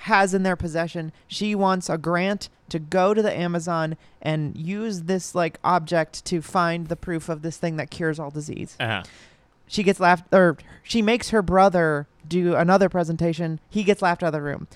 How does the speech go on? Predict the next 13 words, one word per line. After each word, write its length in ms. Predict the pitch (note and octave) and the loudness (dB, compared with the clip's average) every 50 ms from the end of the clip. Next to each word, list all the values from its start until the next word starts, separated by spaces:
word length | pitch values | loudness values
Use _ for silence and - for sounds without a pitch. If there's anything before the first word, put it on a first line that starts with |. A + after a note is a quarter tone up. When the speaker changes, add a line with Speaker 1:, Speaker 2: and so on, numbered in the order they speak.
| - - - - - | -20 -20 -20 -6 0
Speaker 1:
We 140 | G3 A3+ A3 | 2 2 2
begin 580 | F#3 D#3+ F#3+ E3+ F3+ C#4 F4 F4 D4 B3 B3 A#3+ - - - - _ - | 2 0 -2 -2 2 4 4 4 4 4 2 -4 -6 -10 -20 -8 _ 6
on 200 | G#3+ A3 G#3+ G3+ G3 | 6 6 6 6 4
her 240 | F#3 C4 C4+ E4 A#3 | 2 2 2 2 2
just 220 | A3 A#3 A3+ - - - | 0 -2 -4 -4 -8 -10
stealing 520 | - - A3 B3 D#4 D#4 A3+ F3+ E3 D#3+ | -8 -4 0 2 2 4 4 2 0 0
it 200 | D#3+ D#3+ D#3+ - _ - | 0 0 -2 -2 _ 0
and 160 | G3 G#3 G3+ F#3+ | 2 2 2 2
a 60 | F3+ | 2
fucking, 380 | - A#3+ B3 - D4 C#4 B3 | 2 2 2 2 2 -2 0
like, 280 | A3 G3 E3+ D#3 - - _ _ _ _ | 0 0 0 0 -2 -8 _ _ _ _
fight. 600 | - - - - D#3+ F#3 A#3 - - - - - _ _ _ - | -16 -12 -4 0 2 2 2 0 -4 -12 -18 -18 _ _ _ 0
Like, 320 | F3 F#3+ F3 D#3 - - | 2 2 2 2 -2 -10